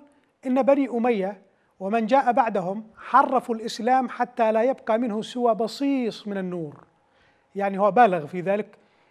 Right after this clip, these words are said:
إلى درجة شعرنا معها أنه لم يبقى من الإسلام شيء، يعني حصلت ردة شاملة بعد ال-، بعد وفاة النبي. وقال إنهم قاموا بعملية تخريب واسعة لقيم الدين.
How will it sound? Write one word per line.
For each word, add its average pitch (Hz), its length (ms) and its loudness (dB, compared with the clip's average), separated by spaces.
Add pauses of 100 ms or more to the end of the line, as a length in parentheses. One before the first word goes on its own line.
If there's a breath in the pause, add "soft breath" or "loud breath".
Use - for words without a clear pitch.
إلى 180 120 -4
درجة 202 300 -2
شعرنا 208 380 -4
معها 202 340 -4
أنه 190 260 -8 (320 soft breath)
لم 202 160 -4
يبقى 214 220 -2
من 196 200 -6
الإسلام 202 380 -4
شيء، 175 220 -6 (460)
يعني 170 180 -10
حصلت 185 400 -4
ردة 202 280 -2
شاملة 214 380 2
بعد 160 260 -6
ال-، 160 120 -10 (580 soft breath)
بعد 180 220 -4
وفاة 185 340 -2
النبي. 156 300 -10 (1900)
وقال 196 300 2
إنهم 254 260 2
قاموا 269 280 0
بعملية 240 480 0
تخريب 233 500 -4
واسعة 240 320 2
لقيم 208 420 -4
الدين. 156 380 -10